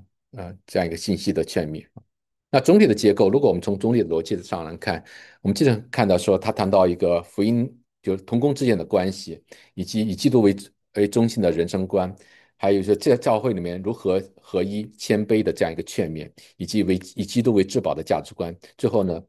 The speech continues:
在主里面的一个喜乐与知足。呃，所以呢，我们就看到，就是说，在这里面，它整个结构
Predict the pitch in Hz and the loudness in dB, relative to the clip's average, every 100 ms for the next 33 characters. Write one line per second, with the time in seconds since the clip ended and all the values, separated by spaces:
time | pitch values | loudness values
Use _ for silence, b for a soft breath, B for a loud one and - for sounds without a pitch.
0 | _ _ 104 82 104 104 87 82 78 80 | _ _ -2 0 2 2 0 -4 -6 -8
1 | 82 85 82 76 - 78 87 80 - 95 | -8 -4 -4 -4 -6 -2 0 0 -6 -8
2 | 87 - - _ - _ b b b b | -8 -12 -20 _ -20 _ b b b b
3 | _ _ _ _ _ _ _ _ _ - | _ _ _ _ _ _ _ _ _ 0
4 | 101 101 - 196 226 147 101 101 135 160 | 2 4 4 4 6 4 4 4 2 2
5 | 131 107 104 110 - 117 147 160 135 95 | 6 4 4 0 2 4 4 2 0 0
6 | 95 98 139 98 82 107 104 98 | -4 -4 -6 -6 -4 -2 0 0